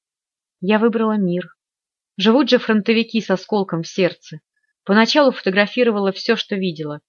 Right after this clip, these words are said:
каждую минуту – дерево, птицу, встречного, все, что пропустила, стоя и лежа на полу в твоей мастерской. Чувствовала себя регистратором мгновений,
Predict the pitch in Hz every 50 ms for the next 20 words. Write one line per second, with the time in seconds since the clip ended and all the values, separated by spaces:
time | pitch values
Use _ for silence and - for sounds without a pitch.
0 | _ _ _ _ - 247 247 233 214 208 240 240 233 233 220 208 208 202 190 -
1 | 180 165 156 165 190 208 202 180 165 156 156 - _ _ - 208 202 190 196 -
2 | - - 135 - - _ - 170 190 196 190 - - 170 156 143 147 156 _ _
3 | _ _ _ _ - - - 262 262 269 - 214 190 - 185 185 - 190 - -
4 | - 233 214 190 175 170 - _ - 202 196 190 175 - 190 175 170 185 190 180
5 | 170 170 165 160 - 165 165 180 180 - - - 156 151 160 165 160 165 160 -
6 | - - - - - - - 151 147 151 - _ _ _ _ _ _ _ _ _
7 | _ _ _ - - 240 240 - - 208 190 185 185 185 - - 190 170 180 175
8 | 170 170 175 170 190 190 - 208 214 208 - 196 196 190 185 175 180 196 196 190
9 | 185 165 151 147 147 143 143